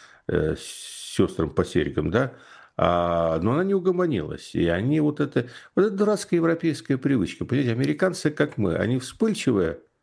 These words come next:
но как бы отходчивые. А, а Европа, она, ну, там король, там улыбки, рукопожатия, и она додавливает, понимаете, она додавливает. Вот выдавили, говорит: «Ну, хорошо, ладно, оружие, ну, так мы будем платить». Там, ну, он не хочет его, конечно, поставлять,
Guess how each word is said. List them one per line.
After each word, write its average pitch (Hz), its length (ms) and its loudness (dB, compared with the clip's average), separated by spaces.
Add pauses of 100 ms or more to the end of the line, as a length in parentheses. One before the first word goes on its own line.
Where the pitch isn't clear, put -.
(600)
но 139 480 2
как 185 140 0
бы 185 80 2
отходчивые. 82 800 -2 (480)
А, 92 460 0
а 110 40 0
Европа, 160 640 0
она, 151 460 0
ну, 143 180 -2
там 135 220 -2
король, 139 1000 0
там 117 280 0
улыбки, 131 960 0
рукопожатия, 135 960 0
и 135 100 2
она 180 220 0
додавливает, 95 760 0
понимаете, 123 240 0
она 123 100 0
додавливает. 95 460 2
Вот 127 100 0
выдавили, 123 580 0 (340)
говорит: 117 200 -2
«Ну, 185 80 0
хорошо, 117 360 0
ладно, 95 360 0
оружие, 139 560 0 (420)
ну, 226 180 2
так - 200 -2
мы 135 60 4
будем 107 260 0
платить». - 520 -4
Там, 90 180 0
ну, 160 80 2
он 196 140 2
не 208 80 2
хочет 202 280 -2
его, 107 160 0
конечно, 101 340 -2
поставлять, 95 540 0